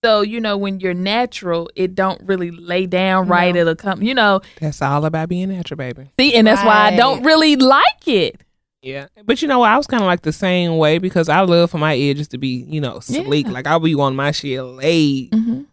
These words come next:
Speaker 3: But I'm starting to, like, embrace, like, just being natural. You know, being natural is curly hair or whatever naturally comes out of your scalp
Speaker 1: Right.
Speaker 3: without you chemically changing it. So
Speaker 1: Mm-hmm.
Speaker 3: it's like,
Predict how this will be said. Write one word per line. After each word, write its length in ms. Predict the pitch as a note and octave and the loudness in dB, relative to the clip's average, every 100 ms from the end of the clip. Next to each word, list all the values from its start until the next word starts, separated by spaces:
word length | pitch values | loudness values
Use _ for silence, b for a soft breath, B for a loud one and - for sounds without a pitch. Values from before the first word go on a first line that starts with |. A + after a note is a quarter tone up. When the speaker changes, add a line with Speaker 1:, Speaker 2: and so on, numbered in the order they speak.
| _ | _
Speaker 3:
But 400 | F#3 F3 D#3 - - _ | 2 4 2 -2 -8 _
I'm 180 | D#3 F3+ | -2 -2
starting 400 | - E3+ D3+ D#3 | 0 2 2 0
to, 100 | F3 | -2
like, 240 | D3+ C#3 - | -2 -4 -4
embrace, 960 | D#3 C#3+ C#3 C#3 D3 D#3 C3+ D3+ - - | -6 -4 -6 -2 -2 -2 -4 -12 -18 -8
like, 180 | C#3 D3 | -6 -6
just 240 | D3+ D#3 | -8 -8
being 260 | D#3+ D3+ C#3+ | -6 -6 -6
natural. 560 | D3 E3+ - C3+ C3 | -6 -6 -8 -8 -8
You 200 | D3 D#3 | -10 -6
know, 260 | D#3+ C#3 C#3 - G3 _ | -4 -4 -6 -14 _ _
being 300 | F3 F3 E3+ | -4 -2 0
natural 360 | D3+ D#3+ F3 D3+ | 0 -2 -2 -2
is 300 | C#3 C#3+ - | 0 -2 -4
curly 440 | - E3+ D#3+ D#3+ | -4 0 0 -2
hair 280 | D#3+ F3+ E3+ | -2 0 0
or 80 | C#3+ | 0
whatever 480 | D3 D3 D#3 D3 C#3+ - _ _ _ _ _ _ - | 0 0 -2 -4 -8 -10 _ _ _ _ _ _ -6
naturally 460 | D#3 E3+ - F3 D3+ | -2 -2 -4 -6 -4
comes 260 | F3 D#3+ | -4 -2
out 160 | C#3+ C#3+ | -2 0
of 60 | |
your 240 | C#3+ C3 C3+ | -2 -2 -4
scalp 360 | - E3 D3 C#3+ | -6 -4 -4 -2
Speaker 1:
Right. 80 | |
Speaker 3:
without 280 | D3+ C#3 - | -2 -2 -6
you 220 | D#3+ C#3 - | -8 -10 -10
chemically 420 | E3+ D3+ C#3 C#3+ | -8 -8 -6 -8
changing 460 | - F3+ F#3 E3+ C3+ | -4 -4 -4 -4 -8
it. 80 | C#3+ | -2
So 60 | |
Speaker 1:
Mm-hmm. 240 | F#3+ G3+ C#3+ | 2 2 0
Speaker 3:
it's 140 | - | -2
like, 300 | D3+ C#3 - | -4 -4 -6